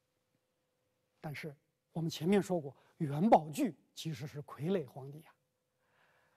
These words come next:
西魏的大权握在宇文泰手里，所以在宇文泰的压力之下，元宝炬无奈就做出了选择，迎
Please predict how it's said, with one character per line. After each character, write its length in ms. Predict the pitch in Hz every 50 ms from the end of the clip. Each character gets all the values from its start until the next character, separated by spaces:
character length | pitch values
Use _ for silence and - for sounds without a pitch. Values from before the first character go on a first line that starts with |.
| _ _ _ _ _
西 260 | - - - 302 339
魏 140 | 381 381 311
的 80 | 240 233
大 200 | - 294 269 226
权 300 | - - 196 202 240 294 - _ _ -
握 220 | - 277 302 240 190
在 180 | 170 156 - - _ _ _ _ _ _ _ _ _ _ _ _ _ _ _ _
宇 140 | - 156 160
文 200 | 165 160 170 180
泰 160 | 165 - 196
手 160 | 139 - - 247
里， 60 | _ _ _ _ _ _ _ _ _ _ _ _ _ _ _ _ _ _ _ _ _ _ _ _ _ _ _ -
所 200 | - 226 240 226
以 80 | 185
在 140 | - 202 175
宇 320 | 139 127 143 190 247 381
文 260 | 403 349 285 339 381 330
泰 180 | - 349 285
的 80 | 190 165
压 280 | 131 127 175 180 190 180
力 140 | 185 170 135
之 120 | 131 147
下， 160 | - - 147 - _ _ _ _ _ _ _ - - - - - -
元 260 | 180 196 220 247 269
宝 160 | 233 190 165
炬 220 | 147 175 190 147 - _ _ -
无 180 | 175 220 302
奈 180 | 370 370 247 - - - - _ _ _ _ _ _ _ _ _ _ _ _ _ _
就 160 | - - 156
做 340 | 135 - - 214 180 151 143
出 160 | - - 185
了 80 | 185 165
选 240 | - - - 117 123
择， 160 | 135 139 127 - _ _ _ _ _ _ _ _ -
迎 300 | 185 226 254 269 311